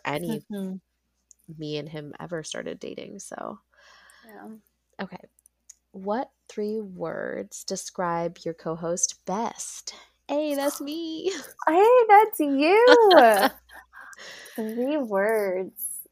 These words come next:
Speaker 2: Gosh, three words to sum you up.
Speaker 1: Yep,
Speaker 2: Is
Speaker 1: just
Speaker 2: there
Speaker 1: three.
Speaker 2: such thing?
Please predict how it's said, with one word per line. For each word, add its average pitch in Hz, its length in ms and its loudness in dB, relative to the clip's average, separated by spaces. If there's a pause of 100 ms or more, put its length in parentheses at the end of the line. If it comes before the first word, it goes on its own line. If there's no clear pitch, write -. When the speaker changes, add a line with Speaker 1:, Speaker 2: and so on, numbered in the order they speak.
(160)
Speaker 2:
Gosh, 233 400 -14
three 208 300 -4
words 214 580 -4
to 196 100 -4
sum 180 340 -4
you 190 200 -2
up. 208 460 0 (800)
Speaker 1:
Yep, 190 220 -6 (300)
Speaker 2:
Is - 0 -
Speaker 1:
just 185 160 0
Speaker 2:
there 196 120 -8
Speaker 1:
three. 269 60 -2
Speaker 2:
such - 380 -4
thing? 220 560 -4